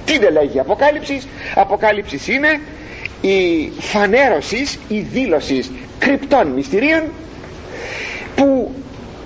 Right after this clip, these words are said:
γίνεται αυτό με τον φωτισμό του ηγεμονικού, του νου δηλαδή, είτε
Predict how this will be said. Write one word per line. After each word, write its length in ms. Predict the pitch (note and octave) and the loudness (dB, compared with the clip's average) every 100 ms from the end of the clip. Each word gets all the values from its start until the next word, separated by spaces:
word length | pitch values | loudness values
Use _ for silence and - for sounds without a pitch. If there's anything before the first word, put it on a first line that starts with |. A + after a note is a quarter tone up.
| - | -4
γίνεται 460 | F#3 C#4 B3 A3+ | 2 4 4 4
αυτό 520 | G3+ - A#3 G#3+ - - F#3+ | 2 6 4 4 0 -6 2
με 160 | A#3 A#3 - | 2 2 0
τον 280 | G#3 G3+ F3+ | 2 2 0
φωτισμό 840 | - G#3 G#3 G#3+ F3+ A3+ C#4 B2+ F#2+ - - - - - | 2 2 2 0 2 4 4 2 -8 -14 -16 -16 -14 -4
του 120 | A3 | 0
ηγεμονικού, 800 | B3 F#3 G#3+ G3+ G3+ - A#3 D3+ | 2 4 4 4 0 0 0 0
του 120 | - A3+ | 0 2
νου 200 | D4 C4+ | 2 2
δηλαδή, 480 | A3+ G#3+ G#2+ A#3+ - - - - - - - - - - - | -2 -4 -4 -6 -8 -14 -16 -16 -16 -16 -14 -12 -12 -12 0
είτε 500 | D#4 E4 - A3 - | 0 2 4 4 4